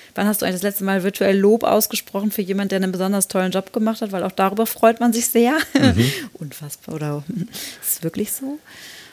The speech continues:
Speaker 1: Ähm, und ich würde tatsächlich auch fragen, wo hast du denn noch Unsicherheiten und wie könnte ich dir dabei helfen, diese Unsicherheiten loszuwerden, damit du eine noch bessere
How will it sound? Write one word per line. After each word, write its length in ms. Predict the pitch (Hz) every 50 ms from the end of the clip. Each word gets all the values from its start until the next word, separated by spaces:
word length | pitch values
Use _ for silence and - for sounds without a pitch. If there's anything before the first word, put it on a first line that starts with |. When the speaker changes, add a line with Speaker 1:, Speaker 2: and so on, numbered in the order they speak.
| - - -
Speaker 1:
Ähm, 760 | 202 208 202 202 202 208 208 202 202 202 202 202 208 - - -
und 160 | - - 208 226
ich 120 | 226 -
würde 180 | 240 247 247 233
tatsächlich 460 | 240 220 - 220 220 220 220 - -
auch 200 | - 196 196 -
fragen, 840 | - - - - 190 196 208 233 226 233 233 233 233 233 233 - - _ _ _ _ -
wo 140 | 196 196 202
hast 260 | 180 - - - -
du 100 | 240 285
denn 220 | 349 330 240 185
noch 240 | 175 170 175 - -
Unsicherheiten 1040 | - - 185 185 185 170 180 170 - 185 175 175 175 175 175 - - 185 185 180 -
und 300 | - 185 175 175 165 165
wie 80 | 185
könnte 280 | 180 - - 226 214 220
ich 60 | 220
dir 140 | - 202 190
dabei 260 | 196 190 180 180 185
helfen, 320 | 175 175 185 196 196 - 190
diese 180 | 185 160 175
Unsicherheiten 560 | - 190 190 180 180 185 185 180 170 - 180
loszuwerden, 540 | 165 175 185 - - 233 208 214 220 226 220
damit 240 | 208 185 180 185 -
du 60 | 175
eine 160 | - 180 175
noch 160 | 170 185 196 -
bessere 560 | - 208 208 - - 208 208 202 202 202